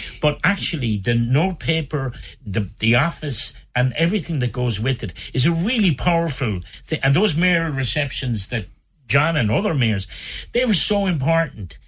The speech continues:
Um, and what we do to People of the Year, I, I say it every year, is nothing. But all it is is just a formal recognition. And I, but I think there's another point.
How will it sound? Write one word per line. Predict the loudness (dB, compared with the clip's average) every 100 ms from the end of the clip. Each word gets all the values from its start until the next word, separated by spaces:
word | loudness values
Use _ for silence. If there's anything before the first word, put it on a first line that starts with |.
| -20 -20 -12 -4
Um, | -2 0 2
and | 2
what | 2 2
we | 0 2
do | 0
to | 0
People | 0 -2 -2
of | -2
the |
Year, | 0 0 0 -4
I, | -2
I | 0
say | 2 2 2 2
it |
every | 2 2
year, | 0 0
is | 0 0 2
nothing. | 2 0 -6 -10 -14 _ -18 -6 -2
But | 0 2
all | 2 2
it | 2
is | 2 0
is | -2
just | -2 -2 -2 -6 -12 -6
a | -4
formal | -2 -2 0 2 0
recognition. | 0 -2 0 0 0 -2 -8 -10 -4 2
And | 2
I, | 2 -2
but | -2 0 0
I |
think | -2 -2
there's | 2
another | 4 2 0
point. | 0 -2